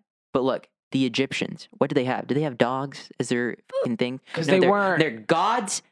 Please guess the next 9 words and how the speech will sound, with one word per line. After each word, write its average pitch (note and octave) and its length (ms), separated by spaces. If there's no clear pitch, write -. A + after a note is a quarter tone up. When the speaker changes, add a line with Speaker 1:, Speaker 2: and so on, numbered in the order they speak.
Speaker 1:
Their C3+ 160
gods D3 640
had - 580
cats. - 600
Speaker 2:
Uh-huh. B2 300
Speaker 1:
Cats D#3+ 400
are D3 120
a C3 120
symbol C3+ 760